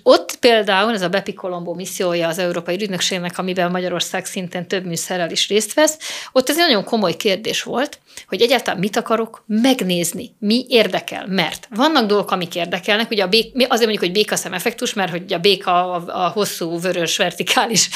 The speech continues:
<laughs> anomáliákat keresi, nevezzük őket a gólyalábának, tehát nyilván az jobban érdekli, hogy merre van a gólya. Mi is ugye rá fókuszálunk arra, hogy mi érdekel engem.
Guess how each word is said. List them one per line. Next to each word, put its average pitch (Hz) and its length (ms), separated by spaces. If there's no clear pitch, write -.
<laughs> - 200
anomáliákat 214 720
keresi, 214 380
nevezzük 190 460
őket 185 240
a 180 60
gólyalábának, 190 840
tehát 196 180
nyilván 196 320
az 185 100
jobban 190 260
érdekli, 185 380
hogy 196 100
merre 190 200
van 185 120
a 175 80
gólya. 214 300
Mi 262 140
is 269 320
ugye 254 240
rá 262 340
fókuszálunk 202 720
arra, 233 120
hogy 208 80
mi 226 200
érdekel 190 460
engem. 160 420